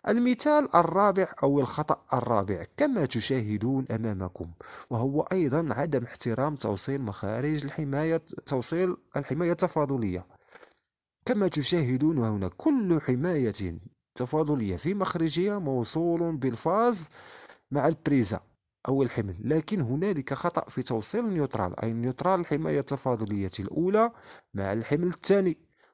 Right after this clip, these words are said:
ونيوترال الحماية التفاضلية الثانية مع الحمل الأول. أيضًا هنا قبل تشغيل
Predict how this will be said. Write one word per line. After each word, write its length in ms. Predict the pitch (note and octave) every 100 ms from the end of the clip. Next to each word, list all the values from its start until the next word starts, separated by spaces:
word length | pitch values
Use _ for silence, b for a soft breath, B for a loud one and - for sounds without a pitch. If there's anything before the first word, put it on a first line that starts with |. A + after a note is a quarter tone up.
| -
ونيوترال 640 | G#2 G2+ A2 A2+ - C#3 C3
الحماية 400 | B2+ C3 B2 A#2+
التفاضلية 640 | - A2+ A2+ G#2+ G#2+ G#2
الثانية 600 | - - B2+ D3 F3+ G3
مع 260 | C#3+ F2+ F2+
الحمل 300 | F2 B2+ D#3+
الأول. 500 | D#3 D3+ B2 G#2 F2 _ b b b b b - -
أيضًا 300 | B3 G#3+ E3+
هنا 340 | C#3+ B2 C#3+ C#3+
قبل 460 | - A#3+ F3+ E3+
تشغيل 580 | - - A2+ A2 G#2